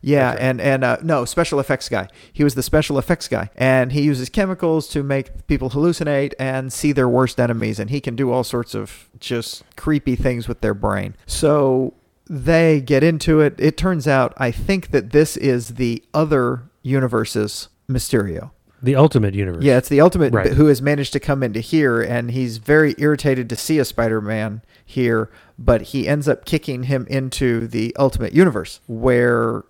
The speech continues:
Speaker 1: I mean, he doesn't know what the hell is going on, Peter Parker, because this is a universe where, one, everybody knows Peter Parker is Spider-Man, and two, Peter Parker is dead.
Speaker 2: I was gonna say, everybody knows Peter Parker was Spider-Man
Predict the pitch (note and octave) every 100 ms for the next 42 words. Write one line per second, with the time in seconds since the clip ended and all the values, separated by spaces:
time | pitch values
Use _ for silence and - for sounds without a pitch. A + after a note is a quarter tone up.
0 | - A#2 A#2 A2+ A2 - _ - C#3 D#3
1 | D3+ C3 - B2+ A#2+ A#2 B2 C3+ - A#2
2 | A#2+ G#2+ G#2+ - G#2+ A2 C#3+ A#2 A#2+ G#2+
3 | - C3 A2+ G2 - C#3+ C3 C3 B2+ A2+
4 | D#3 E3 D#3+ D#3 C3 A#2+ A2 A2 D#3 -
5 | - - A2+ A#2 A2+ A2+ A2 A#2 A#2+ _
6 | C3 A#2+ D3+ C#3+ A#2+ D3 D3+ _ _ C#3
7 | D3 D#3 E3 D#3 D#3+ D#3+ C#3 C3+ C3 -
8 | - C#3 C3+ - B2+ - A2 G#2+ - -
9 | C#3 A#2 F#2 F#2 - _ B2+ A#2 A#2 -
10 | G#3 D3+ C#3 - _ _ - G3+ - G3
11 | G3+ D3 A#2+ A#2+ A#2+ C3 F2+ F#2 - -
12 | _ - B2+ C#3 A#2+ - D3+ A#2 C#3+ D3+
13 | C3+ C3 - - D3 B2 C3 A2+ A#2 G2
14 | A#2+ A#2+ G2 - A2+ F#2+ F2 F2 D#2+